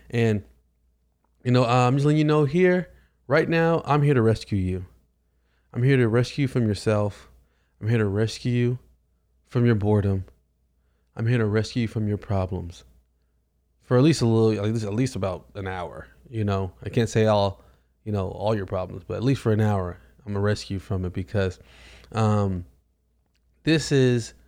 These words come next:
um, this is a podcast meant for you to have a good time, entertain yourself, listen to a little business, listen to a, you know, some juicy conversations, a little story here and there. Uh, and this one definitely got it, you know. Um,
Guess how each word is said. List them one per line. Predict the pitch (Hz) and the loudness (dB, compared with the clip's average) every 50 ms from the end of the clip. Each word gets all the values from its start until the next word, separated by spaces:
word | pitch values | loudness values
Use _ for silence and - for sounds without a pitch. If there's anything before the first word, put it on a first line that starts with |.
| _ _ _ _ _ _ - | _ _ _ _ _ _ -2
um, | 117 117 117 117 113 110 110 107 104 104 - | 0 0 2 2 0 0 -2 -2 -4 -6 -4
this | 123 165 170 - | -4 -4 -2 0
is | 196 156 | 0 0
a | 151 | 0
podcast | 135 131 139 135 135 - 143 131 120 113 | 0 0 0 0 0 0 0 0 0 2
meant | 127 131 127 131 | 0 -2 -2 -2
for | - | -4
you | 123 123 120 | -2 -2 -2
to | 113 | 0
have | 107 117 113 107 | 0 -2 -2 -2
a | 101 | -2
good | 95 110 107 98 - | -4 -4 -4 -6 -6
time, | - 104 101 98 95 92 98 | -6 -4 -4 -2 -2 -4 -4
entertain | 104 104 101 - - 113 110 104 | -4 -4 -4 -4 -2 -2 0 0
yourself, | 98 95 - - 98 92 90 - - | -2 -4 -4 -4 -6 -6 -4 -4 -2
listen | 123 123 - 117 107 | -4 -2 -2 -4 -4
to | - 113 | -4 -2
a | |
little | 107 104 101 98 92 | -2 -2 -2 -4 -2
business, | - 143 151 143 135 139 131 127 123 104 113 | 0 2 2 2 0 -2 -2 -2 -2 -2 -4
listen | 117 107 - 113 104 | -6 -6 -6 -6 -6
to | - 104 101 | -4 -6 -6
a, | 98 98 - - - - - - - - - - - | -6 -8 -12 -18 -20 -20 -20 -20 -20 -20 -20 -10 -4
you | 107 | -2
know, | 107 98 | -2 -2
some | - 98 95 | -2 -4 -6
juicy | - 120 110 - - | -4 -4 -4 -4 -6
conversations, | - - 104 92 95 92 - 127 123 127 120 - - 120 117 113 110 110 104 | -4 -4 -4 -4 -4 -4 0 2 2 2 2 0 -2 -2 -2 0 -2 -4 -4
a | 104 | -4
little | 107 104 98 | -4 -4 -4
story | - - - 143 135 131 127 123 123 117 | -6 -4 0 2 4 4 4 4 2 2
here | 117 123 123 123 | 2 2 2 2
and | 120 117 117 120 | 0 0 2 2
there. | 120 120 120 120 117 117 117 117 - - _ _ _ _ _ _ - | 2 2 2 2 2 0 -2 -2 -6 -12 _ _ _ _ _ _ -2
Uh, | 117 117 117 113 113 | 0 2 2 2 2
and | 110 113 | 2 2
this | 139 160 - - | 2 2 2 2
one | 143 139 131 123 - - | 2 2 2 0 -2 -2
definitely | - 131 120 - 120 113 | 0 0 0 2 0 -2
got | 101 - 104 95 92 - | 0 0 0 -2 -2 -4
it, | - - - - - _ _ _ _ _ _ _ _ _ _ | -10 -16 -20 -20 -20 _ _ _ _ _ _ _ _ _ _
you | 117 110 | -4 -2
know. | 107 107 107 107 110 110 110 - - _ _ _ _ _ - | 0 0 2 2 0 0 -2 -6 -12 _ _ _ _ _ -6
Um, | - 110 110 104 104 101 92 87 90 - | -4 -2 0 0 -2 -2 -4 -6 -10 -14